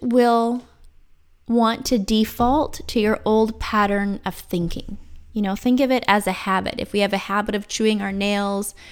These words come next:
or we have a habit of drinking coffee every morning, or we have a habit of whatever, it's not just something we listen to one podcast and whoop, okay, I'm never gonna chew my nails again, I'm never gonna drink coffee again.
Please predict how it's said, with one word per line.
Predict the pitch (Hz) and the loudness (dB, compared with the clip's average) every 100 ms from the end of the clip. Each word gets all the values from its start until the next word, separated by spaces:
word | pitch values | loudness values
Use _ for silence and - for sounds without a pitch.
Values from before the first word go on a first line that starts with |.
| - - - | -20 -12 -4
or | 190 | 0
we | |
have | 190 190 | 0 0
a | |
habit | 185 202 220 202 196 | -2 2 2 4 2
of | 190 | 2
drinking | 202 208 - 190 | 0 0 -2 -2
coffee | 190 190 185 185 | 0 0 2 2
every | 185 180 | 4 2
morning, | 180 185 185 180 175 | 2 2 2 0 2
or | 175 | 2
we | |
have | 185 180 | 4 2
a | 190 | 0
habit | - 214 202 196 - | 2 4 4 2 0
of | 185 180 - - - - - _ _ | -2 -4 -6 -20 -20 -20 -20 _ _
whatever, | - 196 190 262 349 233 190 185 | -4 0 2 4 4 4 2 2
it's | 202 - | -2 0
not | 226 254 | 2 2
just | 269 247 | 0 -2
something | - 214 214 208 202 | 0 0 0 0 0
we | 196 | 2
listen | 202 208 220 | 2 0 -2
to | 208 | -2
one | 185 214 226 214 | 0 2 4 2
podcast | 208 214 220 - 190 190 - | 2 0 0 0 2 2 0
and | 196 196 | -2 8
whoop, | 403 480 - | 10 10 8
okay, | - 320 277 240 220 | 6 8 6 8 6
I'm | 226 | 6
never | 240 240 | 4 2
gonna | 226 214 | 0 -2
chew | 226 254 | -2 0
my | 226 214 | 0 0
nails | 208 208 214 | -2 -2 -2
again, | 185 190 196 | 2 2 2
I'm | 190 | 0
never | 208 208 | 0 0
gonna | 196 | -2
drink | 196 196 - | -4 -6 -2
coffee | 190 196 196 | -4 -2 -4
again. | 190 185 180 | -4 -4 -4